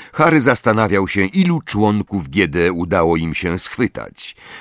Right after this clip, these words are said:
Pomyślał o Ronie, pani Weasley by go zabiła, i o Hermionie,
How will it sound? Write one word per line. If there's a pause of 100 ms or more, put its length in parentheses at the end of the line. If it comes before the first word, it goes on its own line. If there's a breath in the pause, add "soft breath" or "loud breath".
Pomyślał
o
Ronie,
pani
Weasley
by
go
zabiła,
i
o
Hermionie,